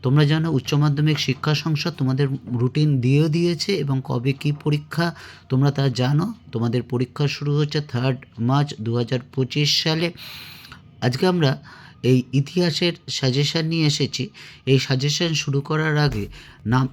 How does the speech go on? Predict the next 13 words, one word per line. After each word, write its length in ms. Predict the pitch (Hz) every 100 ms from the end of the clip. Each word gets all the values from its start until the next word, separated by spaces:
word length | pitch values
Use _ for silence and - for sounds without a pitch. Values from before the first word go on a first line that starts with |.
| -
মার্কস 380 | 120 147 127 -
ডিভিশনটা 600 | 160 151 - 156 151 - -
একবার 360 | 123 120 143 - 127
দেখে 320 | 117 156 180
নিই, 140 | 180
তোমরা 260 | 185 95 120
সবাই 380 | - 101 117 147
জানো 320 | 160 160 156
no 160 | 147 143
doubt, 160 | 156 147 - - - -
কিন্তু 200 | 143 151
তবুও 480 | 156 156 175 175 175
আমার 300 | 131 135